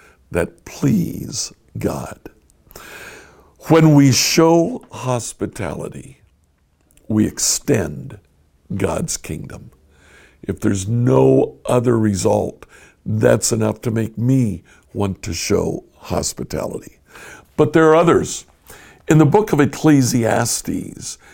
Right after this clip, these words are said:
chapter four, starting to read in verse nine, "Two people are better off than one, for they can help each other succeed. If one person falls, the other can reach out and help.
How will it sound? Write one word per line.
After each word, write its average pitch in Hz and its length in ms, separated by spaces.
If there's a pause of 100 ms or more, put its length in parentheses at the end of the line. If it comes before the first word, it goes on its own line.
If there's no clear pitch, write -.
(200)
chapter 135 560
four, - 800 (680)
starting 151 580
to 127 120
read 120 500
in 110 200
verse 113 500 (220)
nine, 104 800 (1300)
"Two 190 200
people 160 360
are 110 80
better 110 300
off 104 220
than 82 180
one, 85 380 (340)
for - 140
they 131 140
can 113 180
help 120 400
each - 160
other 90 200
succeed. - 600 (540)
If - 200
one 170 240
person 127 540
falls, 113 720
the 117 160
other 123 180
can 113 300
reach 131 260
out 131 200
and 117 100
help. 135 380